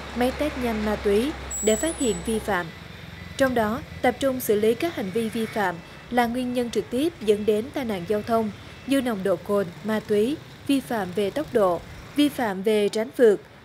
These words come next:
phân đường, làn đường, không chấp hành tín hiệu điều khiển giao thông, v.v.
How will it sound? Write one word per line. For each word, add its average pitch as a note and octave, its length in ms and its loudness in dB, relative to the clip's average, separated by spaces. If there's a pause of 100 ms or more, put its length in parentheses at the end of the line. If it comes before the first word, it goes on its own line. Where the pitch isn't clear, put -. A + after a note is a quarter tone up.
phân A#3 200 4
đường, A3 240 4
làn G#3+ 220 -2
đường, G3+ 260 4 (280)
không B3+ 180 2
chấp D#4+ 160 -6
hành A3+ 200 -4
tín B3 180 -2
hiệu A3 340 4
điều G3+ 140 4
khiển F#3+ 300 -2
giao A#3 140 2
thông, A3 260 -4
v.v. G3 240 -2